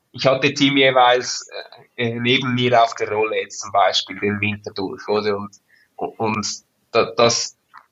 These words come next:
dass du, also als Mann deiner Frau auch möglichst mal wieder für sich zu sein, was, wie sie es vorher war. Das ist, glaub ich, das ist mir auch immer ein Anliegen, dass meine Frau mal weggehen kann.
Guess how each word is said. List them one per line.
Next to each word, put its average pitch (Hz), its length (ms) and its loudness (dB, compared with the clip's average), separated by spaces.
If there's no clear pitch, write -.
dass - 240 0
du, 135 500 2
also 113 340 0
als 110 200 2
Mann 123 360 4
deiner 117 280 2
Frau 110 380 4
auch 107 300 2
möglichst 110 500 -6
mal 107 180 -2
wieder 104 200 -14
für 110 80 -14
sich - 280 -8
zu - 120 -8
sein, 92 360 2
was, 101 180 -2
wie 107 180 -12
sie 110 100 -4
es - 100 -4
vorher 107 420 -2
war. 90 300 -2
Das - 220 -8
ist, - 140 -10
glaub 95 260 0
ich, - 200 -12
das 107 140 -4
ist 104 200 -8
mir 104 240 0
auch 101 220 -2
immer 110 240 0
ein 107 140 2
Anliegen, 101 600 -2
dass 98 220 -10
meine 98 220 -8
Frau 104 280 4
mal 104 240 -4
weggehen 110 560 -2
kann. 101 360 -2